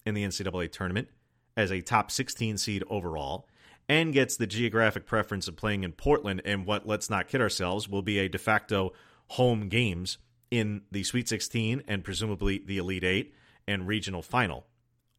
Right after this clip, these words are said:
and the hopes of making it to the Women's Final Four for a second straight year and an appearance in New Orleans. But it is a matter of who you're matched up with along the way, including in the Final Four should you reach it. Because,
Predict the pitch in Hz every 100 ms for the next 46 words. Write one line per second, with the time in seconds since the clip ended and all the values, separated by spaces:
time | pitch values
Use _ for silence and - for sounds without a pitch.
0 | _ _ - 98 95 98 101 - 131 -
1 | - 107 90 110 107 104 - 101 101 98
2 | 107 104 104 104 104 101 98 - 107 101
3 | - 98 95 90 87 110 - - - -
4 | 101 92 120 107 98 - - 98 90 135
5 | 92 58 - - _ _ _ _ _ -
6 | 127 135 131 123 120 156 190 127 - 147
7 | 208 175 135 151 - 143 147 131 131 -
8 | 127 107 120 131 147 175 - _ _ _
9 | _ _ _ _ _ _ 151 165 - 180
10 | 226 131 180 _ _ _ _ _ - 180
11 | 214 190 208 220 190 214 247 196 190 208
12 | 196 220 220 269 - - _ _ _ _
13 | _ _ _ _ _ - 147 147 160 160
14 | 135